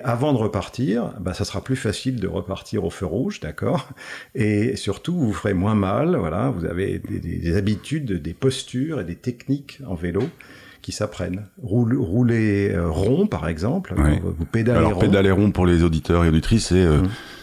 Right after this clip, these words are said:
Speaker 2: c'est appuyer autant qu'on tire sur la pédale. Alors, c'est, c'est un peu plus, euh, lié au, au cyclisme sportif parce qu'on a des, on a les pieds attachés aux pédales, mais, mais même, on peut même rouler rond,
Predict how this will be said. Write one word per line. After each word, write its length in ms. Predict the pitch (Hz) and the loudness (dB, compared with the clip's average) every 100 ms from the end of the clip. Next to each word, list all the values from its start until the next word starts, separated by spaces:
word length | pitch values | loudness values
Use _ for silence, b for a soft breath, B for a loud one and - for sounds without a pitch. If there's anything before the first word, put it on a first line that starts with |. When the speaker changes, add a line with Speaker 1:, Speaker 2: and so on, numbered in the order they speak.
| B B B B B B _ | B B B B B B _
Speaker 2:
c'est 180 | - 98 | 0 2
appuyer 600 | 87 - 92 101 104 113 | 2 2 4 6 6 6
autant 440 | 101 95 110 110 104 | 6 4 2 4 4
qu'on 580 | 95 98 95 90 87 90 | 4 4 6 6 4 2
tire 440 | - - 110 110 87 | 0 4 4 4 2
sur 260 | - 98 | 0 2
la 120 | 90 | 2
pédale. 280 | 85 92 104 | 2 4 4
Alors, 160 | 92 80 | 4 2
c'est, 320 | 90 82 80 | 2 4 4
c'est 160 | - 82 | 4 2
un 80 | |
peu 160 | 80 90 | 2 0
plus, 520 | - 95 87 - - | 2 2 2 -2 -2
euh, 180 | 85 76 | 0 0
lié 460 | 76 82 85 87 87 | -2 -2 0 2 2
au, 380 | 73 69 67 67 | 0 -2 -2 -4
au 40 | |
cyclisme 800 | 65 - 69 - 82 78 - 73 | -6 -8 -8 -2 -2 -2 -2 -2
sportif 580 | 69 - 76 - 92 87 | -2 -2 -6 -2 -2 0
parce 140 | 67 | -4
qu'on 140 | - 67 | 0 0
a 60 | |
des, 320 | 67 67 62 62 62 | 2 2 0 -2 -2
on 100 | 64 | 0
a 60 | 65 | 0
les 120 | 64 | 0
pieds 300 | - - 80 | -4 -2 2
attachés 440 | 67 - 73 - 80 | 2 2 0 2 2
aux 60 | |
pédales, 340 | 69 78 98 - | 2 2 2 2
mais, 180 | - 73 - | 2 2 2
mais 240 | 73 78 | 2 4
même, 220 | 73 92 92 | 6 6 4
on 80 | 76 | 4
peut 120 | 82 | 4
même 260 | 82 92 | 6 6
rouler 300 | 71 80 85 | 6 6 6
rond, 360 | 69 80 101 | 6 6 6